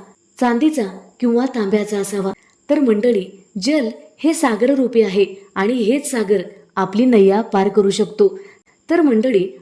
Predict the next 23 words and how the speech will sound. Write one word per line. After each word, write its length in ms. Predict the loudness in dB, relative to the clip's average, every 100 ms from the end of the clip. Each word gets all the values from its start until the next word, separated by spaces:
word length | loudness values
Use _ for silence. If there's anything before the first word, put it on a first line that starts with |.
| _
आपण 300 | -2 0 -2
सकाळ, 380 | -2 -4 -2 -4 -6 -16 -4
दुपार 420 | 0 2 0 -4 -12 -6
आणि 200 | -2 -2
संध्याकाळ 500 | -2 -2 -2 -2 -6 -10 -18 _ 0
जसं 340 | 0 2 0
भोजन 420 | 2 0 2 2
करतो 440 | 2 0 2 0 -2 -20 _ -2
तेवढेच 420 | 0 0 0 -2
महत्त्वाचे 840 | -2 -2 -2 -4 0 -2 -2 -14 _
देवासमोर 640 | 0 2 2 0 0 0
पाणी 320 | -2 -4 -2 -2
ठेवणे 300 | -2 -2 -2
आहे. 260 | 0 -2 -2 -10 -20 -4
देवाला 340 | 2 2 2
आपण 440 | -2 -6 -2 0 2
नैवेद्य 400 | 2 4 2 2
दाखवतो, 720 | 0 -2 -2 0 -2 -4 -14 -2
देवासमोर 520 | 0 0 0 -2 -2
पाणीसुद्धा 680 | -2 0 -2 -2 -6 -4
ठेवलं 300 | -2 0 2
पाहिजे. 400 | 0 0 0 0 -2 -6 -20 -20 -6
देवांनासुद्धा 680 | 2 4 4 0 0 -2 -4